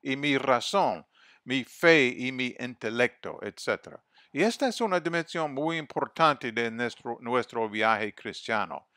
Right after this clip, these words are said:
y mu-, mues-, merece nuestra atención en oración. Yo estoy, mi perspectiva está de acuerdo con la perspectiva de mi pastor o de mi iglesia.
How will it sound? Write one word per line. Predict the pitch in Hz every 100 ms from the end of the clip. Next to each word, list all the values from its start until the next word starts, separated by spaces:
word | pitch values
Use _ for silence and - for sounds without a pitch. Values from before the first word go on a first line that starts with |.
| _ _ -
y | 127
mu-, | 131 135 131 135
mues-, | 117 120 139 202 - -
merece | 113 123 120 165 220 - 123
nuestra | 113 117 120 127 117 -
atención | 98 - 120 - 117 117 104
en | 101 98
oración. | 98 95 - 123 95 - - - -
Yo | 120 117
estoy, | - 139 117 104
mi | 139
perspectiva | 147 147 - 143 - 156 151
está | 135 143 131
de | 117
acuerdo | 113 - 143 147 160 160 _ - _
con | 147 127
la | 117
perspectiva | 135 - 123 - 135 120
de | 107
mi | 107 101
pastor | 104 - - 156 160 156
o | 131
de | 101
mi | 95 95
iglesia. | 87 113 147 - 151 143